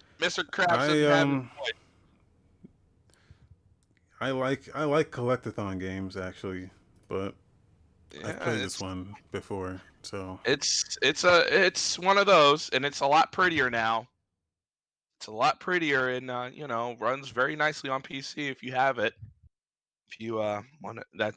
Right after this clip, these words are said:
Speaker 1: that's what I'm playing on. Who lives in a pineapple under the sea? SpongeBob motherfucking SquarePants. His nautical nonsense. I, I, I played something else, but I can't fucking think of it.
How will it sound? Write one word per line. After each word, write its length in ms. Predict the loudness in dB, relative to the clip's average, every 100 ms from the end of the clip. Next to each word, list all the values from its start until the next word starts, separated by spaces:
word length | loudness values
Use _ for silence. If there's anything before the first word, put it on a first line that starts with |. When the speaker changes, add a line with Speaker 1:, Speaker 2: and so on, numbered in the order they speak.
| -2
Speaker 1:
that's 180 | -2 -2
what 60 |
I'm 80 | -4
playing 320 | -2 -2 -2
on. 220 | -6 -8 -12 _ _ _ _
Who 80 | -8
lives 220 | -8 -4
in 80 | -2
a 60 | 0
pineapple 640 | 0 -2 -2 -2 -2 -4 -8 _ _ _ -2
under 320 | -2 0 -8
the 140 | -8
sea? 300 | -8 -10 -14 -20 _ _ -20 -20 _ _ _ _
SpongeBob 880 | -12 -8 -4 -4 2 4 6 4 0 -10 _ _ _ _ _ _ -4
motherfucking 480 | -2 -2 -6 -8 -10
SquarePants. 760 | -10 -10 -10 -14 -12 -10 -10 -12 _ _ _ _ -20 _ _ _ _ _
His 220 | -12 -8
nautical 360 | 0 0 0 -2
nonsense. 600 | 0 -2 0 -4 -4 -10 -4 4
I, 220 | 6 6 6
I, 160 | 4 6
I 100 | 2
played 440 | 0 0 2 4 2
something 400 | 0 0 0 4
else, 260 | 4 4
but 140 | 0 -2
I 60 |
can't 460 | -6 -12 -6 -6 -6
fucking 360 | -4 -4 -4
think 240 | -10 -12 -12
of 120 | -12
it. 120 | -12